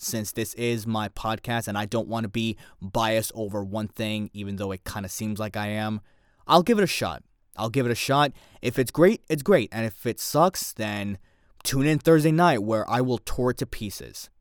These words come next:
But until then, stay safe. And as always, for all of the hilarious happenings in the world of comic book news, games, shows, movies, or whatever the case may be, always remember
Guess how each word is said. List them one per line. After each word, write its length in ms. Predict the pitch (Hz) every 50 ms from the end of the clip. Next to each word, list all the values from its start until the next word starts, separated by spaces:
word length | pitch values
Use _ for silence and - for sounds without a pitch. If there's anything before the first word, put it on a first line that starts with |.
| _ _ _ _ _ _ _ _ -
But 100 | 92 95
until 360 | 95 - - - 147 165 160
then, 360 | 139 151 156 160 160 165 160 - _ _ _ _ _ _ _
stay 400 | - - - - - 147 143 139
safe. 560 | 127 - - 135 110 78 62 - - - - - - - _ - _ _ _ _ _ _ _ _ _ -
And 420 | - 107 110 110 110 110 107 104 - -
as 240 | - 127 139 135 -
always, 640 | - 151 143 139 123 110 92 78 73 - - - - _ _ _ _ _ _ _ _ _ _ _ _ _ _ _
for 260 | _ - - 117 104
all 280 | - 123 143 165 175 175
of 80 | 156
the 80 | 135 117
hilarious 540 | - - 117 120 139 156 165 165 151 - -
happenings 580 | - 156 143 139 - 120 107 92 87 87 80
in 80 | 101 98
the 60 | 92
world 420 | 90 95 123 139 147 143 135 117
of 140 | 110 98 -
comic 340 | - - - 147 139 123 -
book 180 | - 95 87 92
news, 500 | 104 127 151 156 151 131 107 98 85 - _ -
games, 360 | - 147 143 135 120 104 98
shows, 500 | - - - - 156 147 135 127 113 101
movies, 360 | 113 139 147 139 123 110 95
or 40 | 95
whatever 220 | 92 110 127 139 143
the 80 | 143
case 320 | 127 - - 139 127 - -
may 120 | 135 131
be, 360 | 117 - 139 127 101 80 - - _ _ _ _ _ _ -
always 360 | 127 139 151 151 151 139 127
remember 560 | 135 143 139 139 135 123 104 - 73 73 -